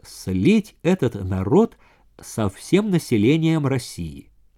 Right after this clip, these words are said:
Положение открывало евреям больше возможностей, нежели первоначальное предложение Державина. Э, так, при заведении текстильных и кожевенных фабрик,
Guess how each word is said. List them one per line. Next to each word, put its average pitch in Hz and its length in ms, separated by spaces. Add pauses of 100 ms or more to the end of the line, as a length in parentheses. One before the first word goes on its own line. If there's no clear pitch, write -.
(1080)
Положение 131 640
открывало 196 500
евреям 151 600
больше 170 540
возможностей, 135 920
нежели 180 400
первоначальное 156 1000
предложение 156 760
Державина. 120 800 (640)
Э, 101 160
так, 139 320
при 123 220
заведении 117 640
текстильных 131 840
и 123 160
кожевенных 113 760
фабрик, 98 540